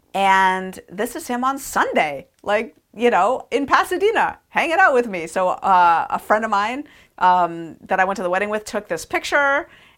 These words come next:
and yeah, we were just hanging out. And Andrew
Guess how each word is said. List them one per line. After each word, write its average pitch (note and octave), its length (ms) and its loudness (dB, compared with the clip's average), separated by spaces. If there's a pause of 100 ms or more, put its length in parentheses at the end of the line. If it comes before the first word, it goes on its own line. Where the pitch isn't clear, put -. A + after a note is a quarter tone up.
and F3 960 2 (360)
yeah, D#4+ 240 -2
we F#3+ 140 -4
were G#3 140 -4
just A3+ 400 -12
hanging B3 340 -6
out. G4 380 -8
And G#3+ 280 -10 (100)
Andrew B3 800 -4